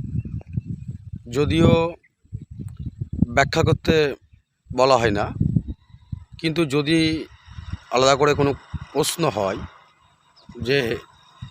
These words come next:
বাক্য নির্মাণের শর্ত, তার মধ্যে যোগ্যতা বা আসক্তি বা আকাঙ্ক্ষা, যে কোনো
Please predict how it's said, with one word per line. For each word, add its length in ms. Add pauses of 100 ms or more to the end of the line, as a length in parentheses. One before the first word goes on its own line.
(100)
বাক্য 240 (180)
নির্মাণের 460 (1900)
শর্ত, 320 (1700)
তার 140
মধ্যে 240
যোগ্যতা 360 (120)
বা 120
আসক্তি 440
বা 180 (220)
আকাঙ্ক্ষা, 480 (800)
যে 160
কোনো 140